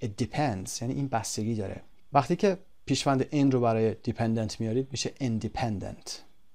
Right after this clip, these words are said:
یعنی مستقل هست، وابسته به چیزی نیست. Independent people like doing things on their own without help. آدمای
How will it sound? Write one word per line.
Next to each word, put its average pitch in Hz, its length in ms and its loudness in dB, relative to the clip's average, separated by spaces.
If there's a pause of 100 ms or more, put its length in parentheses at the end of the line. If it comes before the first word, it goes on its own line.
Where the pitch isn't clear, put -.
(420)
یعنی 117 280 0 (280)
مستقل 117 680 0
هست، - 520 -6 (720)
وابسته 120 480 0
به 117 120 -2
چیزی 117 340 -2
نیست. 110 460 -2 (840)
Independent 123 760 2
people 113 240 0 (120)
like 117 160 0 (100)
doing 117 200 0
things 160 460 0
on 143 160 0
their 117 220 0
own 139 340 2 (360)
without 110 380 -2 (160)
help. 92 260 -6 (440)
آدمای 117 520 2